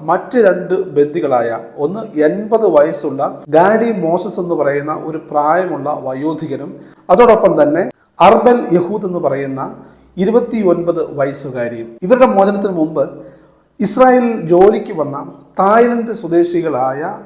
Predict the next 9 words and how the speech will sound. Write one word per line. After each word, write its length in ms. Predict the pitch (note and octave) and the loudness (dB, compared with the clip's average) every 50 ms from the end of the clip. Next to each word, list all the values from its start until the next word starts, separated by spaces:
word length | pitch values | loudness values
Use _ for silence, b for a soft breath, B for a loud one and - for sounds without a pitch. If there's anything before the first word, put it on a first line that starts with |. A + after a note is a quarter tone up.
| - E3+ F#3 | -8 -6 -6
അഞ്ച് 340 | G3+ A3 A3 - G#3 A3 - - | -4 -4 -4 -4 -4 -4 -2 2
പേരുടെ 260 | D#3 D3+ D#3 D3+ D3+ B2 C3 | 2 2 2 2 -2 -2 -4
മോചനം 280 | C3+ C#3 D3 D3+ C#3+ C3 | -6 -6 -6 -6 -6 -6
നടന്നിരുന്നു. 360 | B2 B2 A#2+ A2 G#2 G2+ - - b b b b b b F#3+ | -6 -6 -8 -10 -14 -16 -20 -20 b b b b b b 0
എന്തുകൊണ്ട് 380 | G3 A#3+ G3+ C4+ C4 B3+ A#3 A#3 A3+ A3+ - G3+ | 0 2 2 2 2 2 4 4 2 2 2 0
തായ്ലൻഡ് 500 | G3 G#3 A3 A3+ A#3 A3+ A3+ A3 A3+ - - | 2 4 4 4 2 0 -4 -6 -10 -8 -6
സ്വദേശികൾ 540 | F3 E3+ F3 F3+ E3+ F3 F3+ F3 F3 F3 F3 - - B B B B B D#3+ D3+ D#3 | -4 -2 -2 -2 -4 -4 -6 -6 -4 -2 -4 -4 -4 B B B B B -8 0 2
ഗാസയിൽ 520 | D3+ A#3 C4 - - A3 F3+ F3+ F3 E3+ - - C#3 | 4 4 2 2 -2 -2 0 0 0 0 0 -2 -4
ഹമാസിൻ്റെ 680 | C#3+ D3 D3+ E3 E3+ E3 - F3 D#3+ D#3+ D#3 D#3+ | -4 -2 -2 -2 -2 -2 -4 -8 -10 -8 -6 -6